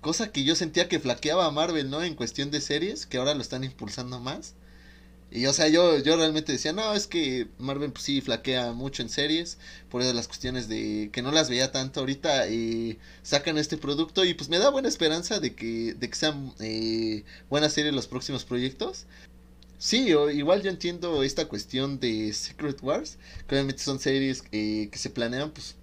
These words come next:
para alcanzar a más público, obviamente tener más ingreso, y, pues, dar a conocer, ¿no? Las series de, de, pues, este universo de Marvel.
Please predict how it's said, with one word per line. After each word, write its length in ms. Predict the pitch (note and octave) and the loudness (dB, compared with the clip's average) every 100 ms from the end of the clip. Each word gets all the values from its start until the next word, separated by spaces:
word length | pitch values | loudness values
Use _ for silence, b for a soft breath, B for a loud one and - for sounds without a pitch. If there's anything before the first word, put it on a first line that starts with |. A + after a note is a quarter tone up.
| - - - | -20 -20 -2
para 160 | C#4 C4+ | 4 4
alcanzar 400 | - A#3+ - E3 | 4 0 0 0
a 60 | D#3 | 0
más 140 | D3+ | 0
público, 420 | D#3+ D#3 D3+ D3+ | 0 0 0 0
obviamente 420 | C#3 B2+ C3 C3 | 0 0 -2 -4
tener 300 | B2+ B2 B2 | -4 -4 -2
más 200 | B2 A#2+ | -4 -6
ingreso, 680 | G#2+ A2 A#2+ C#3+ - C3 C3 B B B B - | -6 -4 -2 -2 -2 -6 -6 B B B B -6
y, 640 | A2 A#2 A2+ A#2 A#2 A2+ G#2 - - - - | -2 0 0 0 0 -2 -4 -12 -20 -20 -6
pues, 140 | D3+ D3+ | 0 6
dar 100 | G3+ | 6
a 100 | G#3 | 6
conocer, 460 | D3 C3 C3+ C3 | 0 -2 -2 -2
¿no? 180 | C#3+ D3 | -2 -2
Las 300 | F3+ A#2+ G#2+ | 0 0 0
series 360 | - C3 C3 - | 0 2 0 0
de, 480 | A2 G#2 G#2 G#2 - B B B - - | -2 -2 -2 -4 -8 B B B -8 -2
de, 100 | F3+ | -2
pues, 180 | C#3 | -2
este 640 | D#3 - D#3+ B2+ A#2+ A2+ G#2+ | -6 0 2 4 2 2 0
universo 480 | A#2+ A#2+ B2+ C#3+ C3+ | 0 0 -2 0 0
de 120 | G#2+ | 0
Marvel. 440 | G#2+ A#2 E3+ F4+ | -2 -2 -2 -4